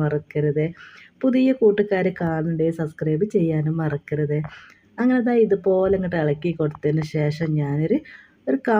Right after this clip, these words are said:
മണിക്കൂർ ഒന്നങ്ങോട്ട് റെസ്റ്റ് ചെയ്യാൻ വെക്കുന്നുണ്ട്. ടൈം ഉണ്ടെങ്കിൽ അരമണിക്കൂർ നിന്നോണ്ട് ട്ടോ, ഇല്ലെങ്കിൽ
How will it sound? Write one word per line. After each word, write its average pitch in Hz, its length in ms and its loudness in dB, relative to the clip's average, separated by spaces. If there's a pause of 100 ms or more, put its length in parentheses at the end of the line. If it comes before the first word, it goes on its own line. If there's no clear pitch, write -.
(120)
മണിക്കൂർ 175 520 2
ഒന്നങ്ങോട്ട് 165 460 0 (220)
റെസ്റ്റ് 156 320 -4
ചെയ്യാൻ 160 320 2
വെക്കുന്നുണ്ട്. 151 560 -2 (460)
ടൈം 220 200 2 (100)
ഉണ്ടെങ്കിൽ 247 500 2 (200)
അരമണിക്കൂർ 165 540 -2 (120)
നിന്നോണ്ട് 147 460 0
ട്ടോ, 147 140 -2 (600)
ഇല്ലെങ്കിൽ 233 300 2